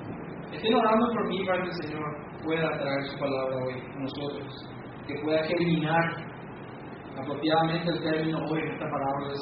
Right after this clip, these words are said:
sembrador. Mateo, Marcos y Lucas, estos tres autores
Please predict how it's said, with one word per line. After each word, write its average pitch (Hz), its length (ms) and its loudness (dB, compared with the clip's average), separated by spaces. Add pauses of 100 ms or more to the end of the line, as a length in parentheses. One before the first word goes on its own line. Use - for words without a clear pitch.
sembrador. 143 400 0 (2500)
Mateo, 247 720 6 (800)
Marcos 202 480 6
y 175 100 2
Lucas, 175 440 6
estos 170 260 -4
tres 196 240 2
autores 175 580 4